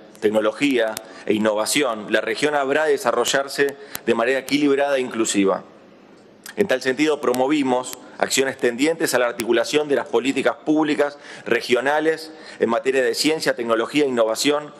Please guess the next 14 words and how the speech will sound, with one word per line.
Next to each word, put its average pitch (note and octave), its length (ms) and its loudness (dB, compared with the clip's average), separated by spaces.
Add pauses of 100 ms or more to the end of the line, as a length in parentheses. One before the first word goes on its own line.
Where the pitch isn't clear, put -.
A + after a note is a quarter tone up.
(160)
para A2 180 2
comenzar C#3 460 0
a C3 40 2
delinear C3+ 420 2
las A#2 160 -2
bases C3 300 -2
para - 120 2
una B2 140 0
cooperación A#2+ 600 0
científico-tecnológica B2 1300 0 (220)
que C#3 100 2
profundice C#3+ 580 0
y - 40 2
potencie A2 640 0